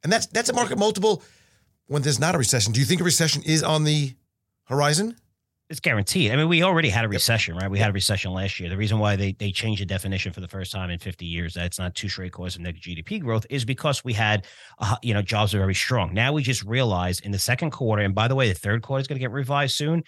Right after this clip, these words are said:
Speaker 2: and the fourth quarter is gonna get revised after that. We saw revisions in there. I'm not a conspiracy theorist, right? I believe in, in, in, in doing the research. Uh, I'm a numbers guy. I'm a data guy.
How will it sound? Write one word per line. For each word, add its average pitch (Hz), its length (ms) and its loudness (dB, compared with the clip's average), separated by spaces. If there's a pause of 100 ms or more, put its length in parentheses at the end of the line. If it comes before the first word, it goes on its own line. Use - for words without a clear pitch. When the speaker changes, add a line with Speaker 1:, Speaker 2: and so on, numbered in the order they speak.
(380)
Speaker 2:
and 117 460 4
the 127 80 -6
fourth 170 240 -2
quarter 123 140 0
is 110 60 -2
gonna 110 120 2
get 107 60 -4
revised 113 340 2
after 123 220 0
that. 120 260 2
We 135 180 4
saw 190 240 4
revisions 135 680 2
in 113 280 -2
there. 87 320 -2 (1300)
I'm 160 140 2
not 175 140 4
a - 20 0
conspiracy 110 500 0
theorist, - 360 -10
right? 104 180 2
I 107 80 2
believe 107 240 0
in, 104 120 -2
in, 101 200 -6
in, 98 240 -8
in 95 160 -8
doing 107 180 -2
the 98 80 -2
research. 95 560 -4 (320)
Uh, 92 500 0
I'm 113 180 2
a 113 40 4
numbers 113 300 0
guy. 107 160 0
I'm 101 80 0
a 92 40 -2
data 101 240 -2
guy. 95 480 0